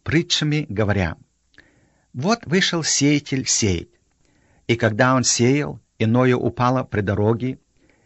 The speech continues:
и налетели птицы, и поклевали его. Иное упало на места каменистые, где немного было земли,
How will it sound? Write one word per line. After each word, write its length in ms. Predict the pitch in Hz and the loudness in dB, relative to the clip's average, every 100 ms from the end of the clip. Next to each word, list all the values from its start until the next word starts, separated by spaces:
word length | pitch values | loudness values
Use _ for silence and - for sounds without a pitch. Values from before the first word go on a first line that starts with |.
| _ | _
и 80 | 139 | 2
налетели 520 | 127 127 117 147 131 | 4 4 2 0 0
птицы, 540 | 123 - 120 139 - 143 | -2 -2 -2 -2 -4 -8
и 200 | - 107 | -4 -6
поклевали 580 | 98 - 92 95 101 | -4 -4 -2 0 0
его. 360 | 107 101 117 123 - _ _ _ _ _ _ | 0 -2 -4 -6 -12 _ _ _ _ _ _
Иное 400 | 147 185 190 180 | 2 4 4 2
упало 640 | 156 151 147 165 160 147 - | -2 -4 -2 0 -2 -4 -4
на 100 | 120 | 0
места 400 | 120 113 - 156 | 2 0 0 -2
каменистые, 800 | 151 98 98 123 131 - 131 131 _ _ _ _ _ _ _ _ - | -2 -2 0 0 -2 -4 -6 -8 _ _ _ _ _ _ _ _ -6
где 420 | 110 135 135 - - | 2 4 4 0 -8
немного 420 | 127 123 120 139 131 | 0 2 4 4 2
было 240 | 135 120 | 0 0
земли, 520 | 101 101 92 104 127 | 0 -2 0 0 -2